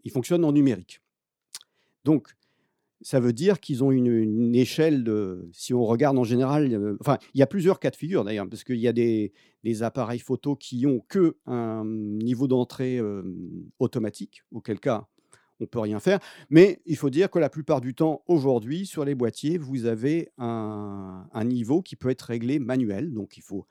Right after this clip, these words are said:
alors moi, ce que je, ce que je suggère souvent, et c'est ce que font finalement beaucoup de, de, de ce qu'on appelle les J R I, journalistes, reporters d'images, donc, ou, ou caméramans qui sont, euh,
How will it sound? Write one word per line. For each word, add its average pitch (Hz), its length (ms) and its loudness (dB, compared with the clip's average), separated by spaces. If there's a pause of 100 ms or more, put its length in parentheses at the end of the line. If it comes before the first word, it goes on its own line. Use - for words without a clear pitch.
(400)
alors 127 160 2
moi, 190 100 8
ce 185 100 -2
que 190 120 2
je, 127 880 -2
ce - 100 -20
que 151 100 -6
je 143 120 -10 (520)
suggère 147 640 -4
souvent, 147 400 -2
et 143 40 -2
c'est - 160 -6
ce - 100 -8
que 185 120 2
font 180 280 -2
finalement 143 560 -2
beaucoup 135 420 -6
de, 113 340 -2
de, 104 500 -4 (580)
de 101 160 -14
ce - 120 -18
qu'on 127 120 -2
appelle 139 240 2
les 139 120 4
J 143 220 0
R 123 120 0
I, 156 260 -4
journalistes, 120 480 -4
reporters 120 420 -4
d'images, 127 400 -4
donc, 117 280 -6
ou, 107 100 -12 (240)
ou 143 60 -12
caméramans 127 760 -2
qui - 160 -16
sont, 120 360 -6
euh, 98 180 -6